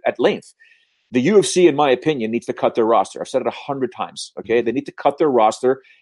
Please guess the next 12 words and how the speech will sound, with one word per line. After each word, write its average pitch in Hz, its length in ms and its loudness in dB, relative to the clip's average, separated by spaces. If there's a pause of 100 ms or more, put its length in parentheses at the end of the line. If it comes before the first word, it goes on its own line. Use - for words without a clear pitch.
and 123 160 -2 (100)
ideally 131 720 2 (580)
only 214 240 2
keep 190 320 -10
the 143 60 -2
top 160 400 -4
fifteen 139 640 -8 (280)
fighters 120 380 2
in 110 100 -4
each 107 160 -6
weight 98 160 0
class, - 420 -8